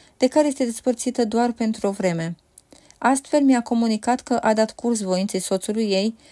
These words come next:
privitoare la instrumentele muzicale.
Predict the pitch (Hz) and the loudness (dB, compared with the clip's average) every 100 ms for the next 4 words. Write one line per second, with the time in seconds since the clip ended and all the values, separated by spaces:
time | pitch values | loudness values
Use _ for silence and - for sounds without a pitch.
0 | _ - 254 240 233 240 254 240 233 226 | _ 0 2 2 2 2 4 2 0 -2
1 | 220 214 220 226 233 226 - - 170 165 | -2 -2 0 0 0 -2 -4 -2 0 0
2 | 165 | -4